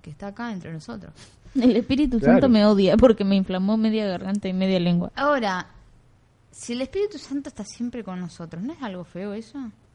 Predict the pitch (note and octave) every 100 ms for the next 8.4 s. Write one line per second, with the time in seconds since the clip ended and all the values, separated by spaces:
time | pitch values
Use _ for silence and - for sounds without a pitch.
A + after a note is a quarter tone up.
0 | _ - - A3 F#3+ F#3+ A#3 C4+ G#3+ F3
1 | G3 F#3+ G3+ - D#4 - E4+ B3 - A3
2 | D4 D4+ D#4+ D4+ C#4 C#4+ G#3 G#3 G#3 A#3+
3 | B3 B3+ B3+ G#3 A#3 F4 F4 E4+ E4 D4+
4 | F4 E4 G3 F3+ G#3 - C#4 A#3+ D#3 E3
5 | G#3+ C4 A#3+ A#3 C4+ E4 F#4+ F4 C#4+ C4
6 | A3 A3 A3 A#3 B3+ A#3 C#4+ F4+ - F#4
7 | E4+ C#4 C4+ B3+ B3+ A#3+ - G3+ F#3+ G#3+
8 | - B3 C4+ -